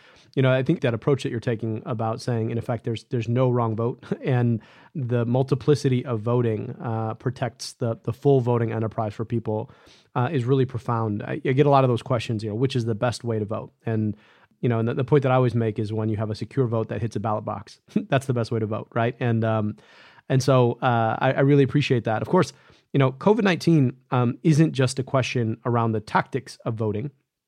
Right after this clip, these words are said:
but it's also around the substance of voting. And I, I'm wondering, you know, as you have talked to, to, to Wisconsin voters,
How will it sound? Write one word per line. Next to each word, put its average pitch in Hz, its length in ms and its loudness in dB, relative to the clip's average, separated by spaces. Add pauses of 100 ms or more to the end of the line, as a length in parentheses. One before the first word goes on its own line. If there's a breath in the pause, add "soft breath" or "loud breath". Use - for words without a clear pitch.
(340)
but 143 120 6
it's 135 100 0
also 151 220 0
around 131 180 2
the 117 80 0
substance 123 500 -4
of 123 160 -6
voting. 110 360 -2 (440 soft breath)
And 139 340 4
I, - 180 -6
I'm 196 100 -2
wondering, 240 480 2
you - 80 0
know, 135 140 2
as 151 260 2
you 156 180 0
have 135 280 0
talked - 320 -6
to, 120 320 0
to, 113 340 -4
to 120 180 -6
Wisconsin 123 520 -2
voters, 117 460 -4